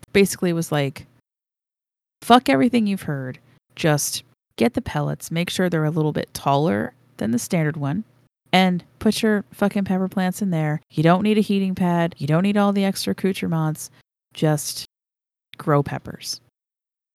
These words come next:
And I was like, "Yep, that's kinda how I feel about it." I forgot to mention something earlier, so I'll say it now, which was when I was growing the carrots and I saw this, uh, video about take a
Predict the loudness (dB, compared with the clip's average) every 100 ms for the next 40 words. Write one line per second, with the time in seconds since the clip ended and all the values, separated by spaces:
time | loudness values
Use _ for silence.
0 | -8 -4 -4 -6 -6 -6 -8 -8 -4 -4
1 | _ _ _ _ -6 -4 -4 -4 -2 -2
2 | -4 -6 -8 -8 -10 -14 _ _ _ _
3 | _ _ _ -2 0 2 2 2 0 -4
4 | -2 -4 -6 -6 -6 -6 -8 -12 _ _
5 | _ -4 -2 0 -2 -4 -4 -6 -6 -8
6 | -8 -10 -6 -4 -4 -6 -6 -6 -4 -4
7 | -4 -4 -4 -6 -4 -2 -2 -4 -4 -2
8 | 0 -2 -6 -8 -6 -2 -2 0 -4 -6
9 | -8 -8 -6 -6 -4 -4 -6 -6 -8 -8
10 | _ _ _ _ _ _ -4 -2 -2 -4
11 | -6